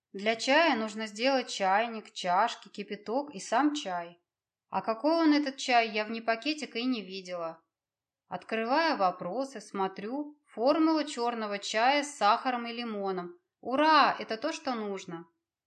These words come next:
«Вот, смотри», наконец говорит муж. «Вот именно они и влияют на всё». «Значит, во всём виноваты деньги», заключаю я, пробуя воздушное кондитерское чудо, стоящее передо мной.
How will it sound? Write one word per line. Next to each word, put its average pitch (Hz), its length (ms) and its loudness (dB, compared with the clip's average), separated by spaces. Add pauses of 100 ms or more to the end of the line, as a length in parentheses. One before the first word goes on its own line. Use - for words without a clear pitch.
(420)
«Вот, 233 360 2
смотри», 202 760 -4
наконец 208 460 -2
говорит 202 460 -4
муж. 180 380 -8 (400)
«Вот 226 220 -4
именно 254 380 2
они 285 380 4
и 202 60 -6
влияют 220 600 -2
на 175 140 -6
всё». 165 460 -14 (920)
«Значит, 302 540 -2
во 220 120 0
всём 294 300 -2
виноваты 220 520 -2
деньги», 180 640 -8
заключаю 208 640 -8
я, 294 240 -4 (100)
пробуя 214 340 -4
воздушное 233 560 -4
кондитерское 202 680 -8
чудо, 240 380 -10
стоящее 208 540 -8
передо 196 340 -10
мной. 175 400 -12